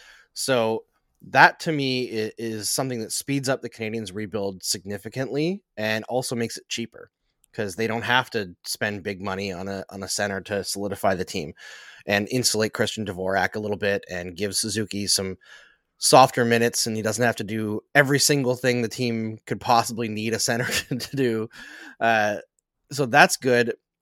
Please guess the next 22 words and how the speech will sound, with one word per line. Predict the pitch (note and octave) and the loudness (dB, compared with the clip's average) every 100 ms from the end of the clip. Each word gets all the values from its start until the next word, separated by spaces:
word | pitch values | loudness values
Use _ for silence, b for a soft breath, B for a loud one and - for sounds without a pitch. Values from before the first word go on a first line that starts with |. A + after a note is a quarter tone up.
| _ _ _ | _ _ _
I | - C#3 | 2 4
think | F3+ | 6
it | D#3 | 8
also | D3+ D3+ B2 | 8 6 4
allows | B2 C3 | 4 4
them | B2+ | 0
to | A2+ | -6
focus | - A#2+ A#2+ - | -4 -4 -4 -4
on | A2+ | -4
defense | F2+ G#2+ C3 C3 C3 | -6 -6 -4 -4 -4
a | |
little | C3 C3+ | -2 2
bit | D3+ E3 - | 4 4 0
if, | G#2 - | -10 -10
if | G#2 - | -12 -10
they | G2+ | -8
wanna | G2+ G#2+ G#2+ G#2 F2+ F#2 | -6 -6 -4 -6 -8 -2
grab | A2+ A2+ G#2 | 4 4 2
a | G#2 | -6
defenseman | G2 - G#2+ A2+ | -8 -8 -6 -6
that's | A2 - | -8 -8
available. | G2+ A2 A2+ A2 A2 | -2 -2 0 -2 -4